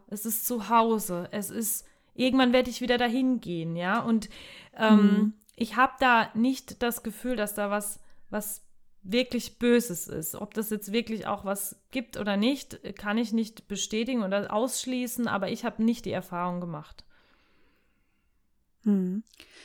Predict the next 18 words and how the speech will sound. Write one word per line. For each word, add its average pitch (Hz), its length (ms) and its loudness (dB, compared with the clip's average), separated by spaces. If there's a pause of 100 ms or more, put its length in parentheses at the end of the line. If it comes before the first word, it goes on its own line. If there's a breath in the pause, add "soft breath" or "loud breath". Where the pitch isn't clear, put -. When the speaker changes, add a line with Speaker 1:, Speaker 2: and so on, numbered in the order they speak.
(140 soft breath)
Speaker 2:
Was 233 160 4
ich 240 120 -2
find, 226 260 2
was 220 160 4
du 226 80 2
eben 214 200 6
gesagt 220 500 2
hast, 220 340 0 (100)
äh, 208 180 2
ist 196 120 -8
sehr 202 140 -2
schön. 233 340 2
Also 196 240 -2
zum 208 240 0
einen 202 260 6
das 214 220 0
zu - 120 -12
fühlen 247 600 8